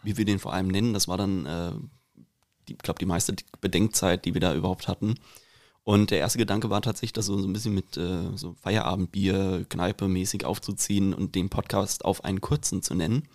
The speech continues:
Das ist jetzt halt, äh, nicht die blendendste Idee, den Namen gibt's schon ein paar Mal als Podcast, aber wir wollen das gerne als, äh, Kategorie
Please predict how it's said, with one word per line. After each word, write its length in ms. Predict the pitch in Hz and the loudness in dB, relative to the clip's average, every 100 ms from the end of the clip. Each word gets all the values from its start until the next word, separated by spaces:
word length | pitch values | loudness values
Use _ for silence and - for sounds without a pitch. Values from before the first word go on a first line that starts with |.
| _ - - - - _ - | _ -20 -20 -20 -20 _ -4
Das 140 | 92 | 0
ist 140 | 104 107 | 2 2
jetzt 160 | 104 | 2
halt, 320 | 101 107 98 | 2 2 0
äh, 260 | 69 101 101 | 0 2 2
nicht 240 | 107 - | 2 0
die 60 | - | -4
blendendste 560 | - 110 131 135 - 107 | -2 0 2 0 -2 -4
Idee, 320 | 104 101 120 | 0 0 2
den 160 | 113 | 0
Namen 200 | 101 110 | -2 -2
gibt's 160 | 113 - | -4 -4
schon 180 | - 117 | -2 -2
ein 40 | |
paar 140 | - - | -2 -2
Mal 80 | |
als 160 | 92 - | -2 -4
Podcast, 640 | 101 - 104 117 - - - | -6 -6 -4 -4 -4 -6 -2
aber 460 | 90 127 110 113 | 0 2 2 0
wir 100 | 101 | 0
wollen 140 | 107 117 | 2 2
das 120 | - | 0
gerne 280 | 110 110 - | 0 -2 -2
als, 320 | 104 - - | -2 -2 -2
äh, 140 | 101 | -2
Kategorie 640 | 98 104 101 95 113 147 | 0 0 0 0 0 -2